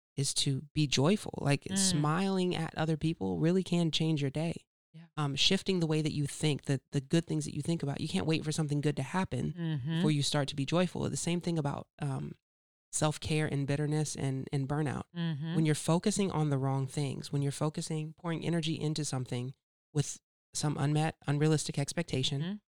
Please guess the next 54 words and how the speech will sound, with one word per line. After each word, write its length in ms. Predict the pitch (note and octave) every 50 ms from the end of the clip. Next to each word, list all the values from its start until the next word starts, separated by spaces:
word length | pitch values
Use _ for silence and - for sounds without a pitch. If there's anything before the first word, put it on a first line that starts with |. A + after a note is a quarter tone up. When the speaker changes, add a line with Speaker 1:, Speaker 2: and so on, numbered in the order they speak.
| _ - - _ _ -
Speaker 1:
Um, 260 | C#3+ C#3+ C#3 B2+ - -
you're 140 | - D3 E3
not 200 | E3+ F3 G3+ - -
actually 320 | - E3 F3 - - E3+ C3
pouring 420 | - - - D3+ E3 E3 E3 E3
yourself 360 | D#3+ D#3 D3 - D#3 C#3+ -
out 140 | D#3 D#3 -
because 220 | - C3+ - C#3+ C3
that's 160 | C#3 C#3 -
what 80 | C3 B2
you've 100 | C3 B2
been 120 | - E3+
called 280 | - - A3 C#4 C4 F#3
to 80 | C3+
do. 140 | - - - - E3 - _ _ _ _ _ _ _ -
You're 100 | D#3 D#3
pouring 260 | - F3 F#3 G3 G3
yourself 280 | F3+ E3 - E3 D3 -
out 180 | E3+ E3+ -
because 280 | C#3 - - C#3+ C3 C3+
you're 100 | C#3 C3+
investing 640 | C3+ C3 A#2+ A#2+ C#3 D3 D#3+ - - - C#3 C3+
in 120 | B2+ B2 B2+
something 320 | - A#2+ B2 B2+ B2+ B2
and 120 | B2+ B2+
waiting 220 | B2+ C3+ C#3 C#3 C3
on 100 | B2+ B2
a 40 | -
return. 560 | - - - - - D#3 - - - D3 - -
Speaker 2:
Yeah. 220 | D#3+ D#3 D3+ D#3 D#3+ D3
Speaker 1:
And 60 | D3+
when 100 | D3+ D#3
that 100 | D#3 C3
return 280 | D3 - - E3 D#3+
doesn't 220 | D#3 D#3 C3+ C#3 C3
happen, 280 | C#3+ D#3 E3 - C#3 C3+
you 80 | C3+ B2+
start 180 | - C3+ C3
to 60 | - B2+
get 120 | B2 -
burnt 200 | - B2 B2 B2
out. 200 | C3+ C#3+ C#3+ - _ _
Speaker 2:
Yeah. 220 | - E3+ E3 E3 E3 D3+ _ _ _ _ _ _ _ _ _ _
Yeah. 180 | - D#3+ E3+ E3 D3+ _ _ _ _ _ _ -
Speaker 1:
Or 100 | F#3 F#3+
you're 160 | F3 E3+ D#3+
focusing 440 | - - E3 E3+ - F3 - E3 D3
on 120 | C#3+ C#3+
something 380 | - D3 C#3+ C#3+ D3 D3 D3+ D3
that 180 | D3+ D3+ D3+
is 360 | D3+ C#3 C3+ C3+ C3+ - - _ _ _ _ _ _ _ -
not 200 | C3+ C3+ C#3 -
your 120 | D#3+ C3+
gifting. 360 | C3+ F3 G3+ G#3 - - -